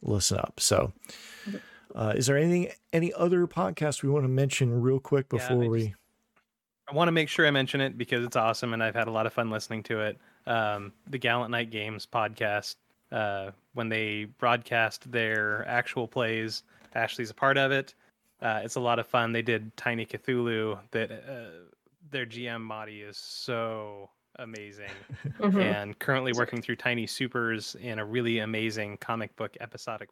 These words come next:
Speaker 2: format. So, uh, look for their Gallant Knight Games. Uh, you can go to the YouTube channel and see all their actual plays there,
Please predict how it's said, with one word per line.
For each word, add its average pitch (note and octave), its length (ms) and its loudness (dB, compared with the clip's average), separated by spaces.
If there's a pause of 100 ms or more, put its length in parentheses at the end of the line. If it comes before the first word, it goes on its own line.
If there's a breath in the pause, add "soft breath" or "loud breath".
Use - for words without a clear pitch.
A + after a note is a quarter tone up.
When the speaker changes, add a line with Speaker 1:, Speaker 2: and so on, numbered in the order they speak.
(120)
Speaker 2:
format. G#2 400 -18
So, G#2 380 -16 (520)
uh, G#2+ 240 -10
look A#2+ 160 -8
for - 140 -6
their A#2+ 120 -2
Gallant A2+ 420 -6
Knight A2+ 220 -10
Games. G#2+ 480 -18
Uh, G#2 360 -14
you B2 80 -8
can A#2+ 80 -6
go A#2+ 100 -2
to A2+ 60 -6
the G#2+ 180 -8
YouTube B2 380 -10
channel C3+ 300 -4
and A#2 120 -10
see A#2+ 200 -10
all A2+ 140 -8
their G#2+ 240 -16 (480)
actual B2 300 -10
plays A2+ 280 -4
there, G#3 320 6